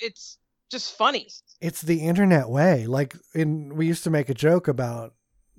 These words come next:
Speaker 2: in the nineties when we wrote journal entries and blog posts. You know, if you just post something stupid, just say toilet water,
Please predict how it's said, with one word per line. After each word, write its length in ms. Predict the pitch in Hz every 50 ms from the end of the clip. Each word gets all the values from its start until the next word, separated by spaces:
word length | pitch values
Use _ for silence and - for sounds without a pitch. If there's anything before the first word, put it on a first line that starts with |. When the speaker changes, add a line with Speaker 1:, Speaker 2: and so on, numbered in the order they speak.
| 95 - _ _ _
Speaker 2:
in 220 | - 143 131 131 127
the 440 | 127 123 117 117 123 127 131 131 - -
nineties 500 | 131 139 143 165 202 190 135 113 110 - -
when 80 | 131
we 60 | 131 131
wrote 300 | 127 135 131 135 - -
journal 320 | - 143 156 170 165 139
entries 340 | 131 127 120 - 135 123 113
and 100 | 120 117
blog 280 | 110 123 131 151 160 156
posts. 480 | - 120 120 117 117 - - - - _ _ _ _ _ _ _ _ _ _ _ _ _ _
You 60 | 175 151
know, 60 | 135
if 80 | 120
you 60 | 131 143
just 200 | 151 165 - -
post 520 | - 175 151 143 127 - - - - - _ _ _ _ _ _ _ _ _ _ _
something 380 | - - - 156 156 - 139 127
stupid, 560 | - - - 156 196 - 113 104 120 135 - _ _ _ _ _ _ _ _ _ _ _
just 200 | 131 147 165 -
say 140 | - 175 147
toilet 420 | - - 160 165 170 160 143 120
water, 400 | 110 110 107 104 110 120 131 -